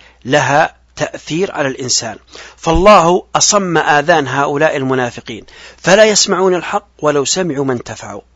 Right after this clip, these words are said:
الله أكبر. ولذلك جاء في الحديث في صحيح البخاري عن أبي هريرة رضي الله عنه قال: قال النبي صلى الله عليه وسلم: قال الله عز وجل: "من عاد لي وليا فقد آذنته بالحرب،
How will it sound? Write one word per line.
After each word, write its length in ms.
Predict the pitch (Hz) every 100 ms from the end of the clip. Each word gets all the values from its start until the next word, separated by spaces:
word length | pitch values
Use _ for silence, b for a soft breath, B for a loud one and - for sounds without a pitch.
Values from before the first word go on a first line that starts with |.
| -
الله 360 | 131 123 113 113
أكبر. 300 | - - 110 _ B B B
ولذلك 520 | 139 147 170 156 135
جاء 280 | 135 147 131
في 60 | 123
الحديث 440 | - 127 139 127
في 120 | -
صحيح 260 | 117 107 -
البخاري 580 | 123 117 - 131 127 156 B B B B B
عن 140 | 120
أبي 200 | 123 123
هريرة 360 | 127 135 135 120
رضي 280 | 120 120 120
الله 360 | 120 123 127 113
عنه 240 | 127 120
قال: 300 | 117 131 156 - B B -
قال 200 | 127 127
النبي 500 | 120 120 123 131 117
صلى 260 | - 120
الله 420 | 117 120 123 113
عليه 320 | 113 117 120 113
وسلم: 520 | 113 - 135 147 175 - _ _ _ _ _ _ _ _ _ _ b b b b b -
قال 220 | 139 127
الله 460 | 123 127 127 123
عز 240 | 117 120 120
وجل: 400 | 120 117 147 160
"من 200 | 135 120
عاد 300 | 120 135 123
لي 200 | 120 127
وليا 400 | 117 117 139 139
فقد 360 | 135 120 123 120
آذنته 520 | 117 127 139 156 143
بالحرب، 360 | 147 - 135